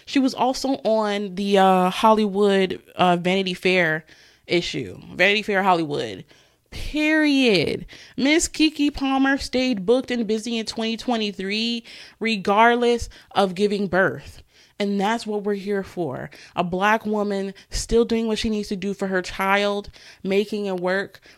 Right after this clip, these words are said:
pushing past the adversity and all of the drama,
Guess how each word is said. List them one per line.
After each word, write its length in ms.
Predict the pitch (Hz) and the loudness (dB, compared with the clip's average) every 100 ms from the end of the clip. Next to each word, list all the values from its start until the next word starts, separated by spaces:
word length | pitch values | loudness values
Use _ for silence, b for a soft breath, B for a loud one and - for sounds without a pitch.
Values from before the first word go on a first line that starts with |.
| b | b
pushing 380 | - 214 220 214 | -2 -2 -2 -6
past 420 | - 208 208 - | -2 0 0 -2
the 60 | |
adversity 840 | 196 185 185 196 - 208 208 214 - b b b | -2 -2 -4 -4 -6 -8 -6 -8 -12 b b b
and 100 | 151 | -2
all 220 | 170 196 | 2 2
of 80 | 180 | 2
the 100 | 185 | -2
drama, 760 | 170 180 185 202 202 202 214 | -2 -2 0 -2 -2 -4 -6